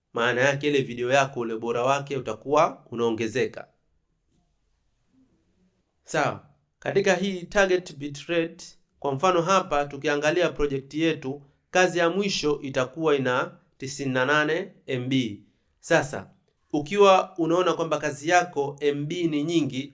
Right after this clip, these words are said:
una uwezo wa kupunguza hii bitrate.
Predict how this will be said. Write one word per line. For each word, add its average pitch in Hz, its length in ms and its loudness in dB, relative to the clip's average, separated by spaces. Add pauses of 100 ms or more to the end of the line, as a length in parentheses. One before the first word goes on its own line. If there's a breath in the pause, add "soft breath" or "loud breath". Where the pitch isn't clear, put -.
una 127 200 0
uwezo 147 320 -2
wa 139 80 -4
kupunguza 139 840 -4 (120)
hii 127 180 -6
bitrate. 120 480 -8